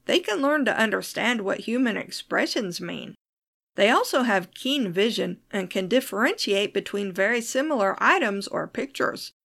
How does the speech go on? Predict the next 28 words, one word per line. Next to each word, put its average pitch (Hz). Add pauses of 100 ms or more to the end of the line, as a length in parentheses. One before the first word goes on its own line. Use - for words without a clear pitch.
(180)
which 196
leads 208
to 240
pigeons 294
being 202
trained 269
to 190
do 202
something 233 (100)
unexpected. 202 (640)
Wait 196
for 185
it, 185 (340)
you're 202
not 170
gonna 185
believe 185
this. 170 (560)
Pigeons 240
can 180
learn 254
to 175
identify 190
malignant 240
breast 247
tissue 202 (180)
in 185
mammograms 202